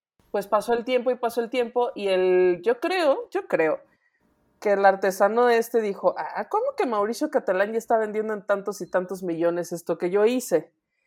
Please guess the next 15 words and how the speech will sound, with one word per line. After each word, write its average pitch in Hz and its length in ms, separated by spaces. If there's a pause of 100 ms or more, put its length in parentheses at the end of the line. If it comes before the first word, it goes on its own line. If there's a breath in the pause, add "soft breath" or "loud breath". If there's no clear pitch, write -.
(200)
Les 220 300
empezó 208 380
a 185 80
cobrar 202 300
las 202 160
restauraciones 180 920
carísimas, 180 960 (180)
y 220 140
entonces 254 460
como 226 260
que 165 140
ya 160 120
no 180 120
se 220 100
entendieron, 285 640